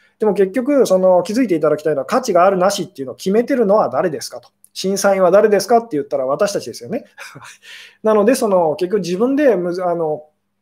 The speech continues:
言ってみたら遠くにボールを投げてそれを取りに行くっていうゲームを私たちはひたすら <laughs> やってるだけなんですと。じゃあそのボールを投げるのをやめたら別にそんなにその遠くまで行く必要ないんじゃないですかっていうですね。うん。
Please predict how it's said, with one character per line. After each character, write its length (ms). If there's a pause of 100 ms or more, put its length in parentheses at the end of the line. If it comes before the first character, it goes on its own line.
(300)
言 100
っ 20
て 100
み 60
た 80
ら 80
遠 180
く 100
に 60
ボ 160
ー 40
ル 80
を 40
投 100
げ 80
て 80
そ 120
れ 80
を 60
取 160
り 60
に 80
行 100
く 20
っ 40
て 80
い 40
う 20
ゲ 120
ー 20
ム 100
を 40
私 200
た 80
ち 60
は 60
ひ 80
た 80
す 100
ら 60 (480)
<laughs> 320
や 120
っ 60
て 100
る 60
だ 120
け 60
な 100
ん 60
で 80
す 120
と。 40 (400)
じ 100
ゃ 40
あ 40
そ 100
の 80
ボ 160
ー 40
ル 80
を 40
投 140
げ 80
る 100
の 200
を 80
や 140
め 120
た 160
ら 380
別 200
に 100
そ 120
ん 80
な 80
に 100
そ 120
の 200
遠 200
く 60
ま 100
で 60
行 80
く 60
必 140
要 60
な 120
い 40
ん 20
じ 60
ゃ 40
な 80
い 60
で 60
す 80
か 120 (140)
っ 40
て 80
い 60
う 40
で 80
す 100
ね。 140 (3750)
う 100
ん。 220